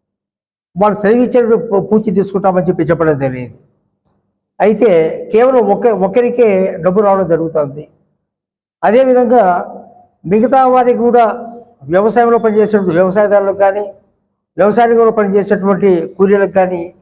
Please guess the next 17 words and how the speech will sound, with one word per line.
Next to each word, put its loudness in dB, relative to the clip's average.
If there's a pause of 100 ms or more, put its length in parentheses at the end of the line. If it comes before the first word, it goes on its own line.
(340)
ఎక్కడ 0
కూడా 4
మిగతా 0
కార్యక్రమం 0
జరగడం 0
లే. -2 (720)
మనకు 2
తెలుసు, 0 (520)
ఆ 4
రోజు 2
ఎన్నికల 2
ప్రచారంలో 2
కూడా 2 (420)
మూడు 2
వేల 4
రూపాయలు 0 (100)
పెన్షన్ 0